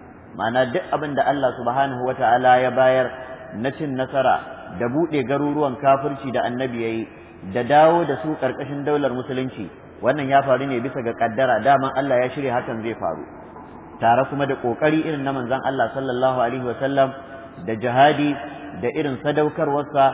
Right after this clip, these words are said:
ta yadda ya yi aiki tuƙuru shi da sahabbai wajen bayar da rayuwarsu, da bayar da dukiyoyinsu,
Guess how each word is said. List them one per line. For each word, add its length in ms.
ta 80
yadda 240
ya 160
yi 80
aiki 400
tuƙuru 400
shi 120
da 120
sahabbai 480
wajen 280
bayar 280
da 160
rayuwarsu, 560
da 80
bayar 380
da 100
dukiyoyinsu, 800